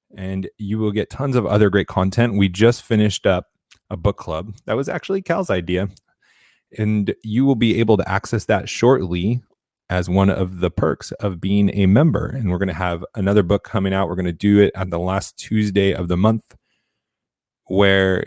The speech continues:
you can join. There's the links in the show notes where you can click on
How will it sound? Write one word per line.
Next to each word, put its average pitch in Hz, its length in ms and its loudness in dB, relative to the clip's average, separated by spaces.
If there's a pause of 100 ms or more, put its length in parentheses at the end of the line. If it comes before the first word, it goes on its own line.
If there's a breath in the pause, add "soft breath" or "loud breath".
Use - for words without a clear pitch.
you 104 340 0
can 95 300 -2
join. 127 420 0 (140)
There's 101 260 0
the 98 100 -2
links 113 440 -4 (160)
in 101 160 4
the 92 80 4
show 110 240 4
notes 123 260 0
where 98 80 -2
you 90 60 -4
can 82 160 -4
click - 260 -4
on 110 300 0